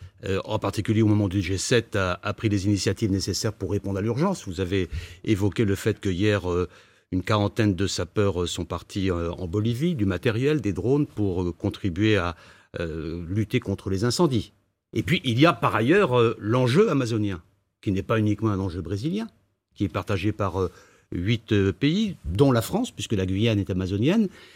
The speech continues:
sur lesquels, enjeu sur lequel, euh, euh, la France, parce qu'elle préside le G sept, a pris, euh, des initiatives, euh,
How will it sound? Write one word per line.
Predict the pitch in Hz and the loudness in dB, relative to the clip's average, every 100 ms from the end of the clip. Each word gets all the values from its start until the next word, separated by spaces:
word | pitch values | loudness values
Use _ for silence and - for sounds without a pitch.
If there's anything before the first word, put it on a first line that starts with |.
| _ | _
sur | - 120 | 0 4
lesquels, | 107 - 156 - - | 4 4 0 0 -2
enjeu | 113 110 151 | 0 2 2
sur | 123 | 4
lequel, | 101 - 151 135 | 2 4 4 6
euh, | 110 98 - - _ _ _ - | 6 4 -4 -20 _ _ _ -6
euh, | 87 78 80 78 | -2 0 0 0
la | 95 | -2
France, | 95 143 202 - - | -2 0 0 -2 -4
parce | - 123 | 0 0
qu'elle | - 110 | 2 0
préside | - 98 110 | 0 -2 0
le | 101 | -2
G | 98 | -2
sept, | 92 170 175 | -2 -4 -4
a | 101 | -8
pris, | - 127 113 | -4 -2 0
euh, | 98 95 | 0 -2
des | 104 92 | -4 -2
initiatives, | 101 101 107 104 110 101 90 | -2 0 -4 -4 -4 -4 -2
euh, | 95 | -2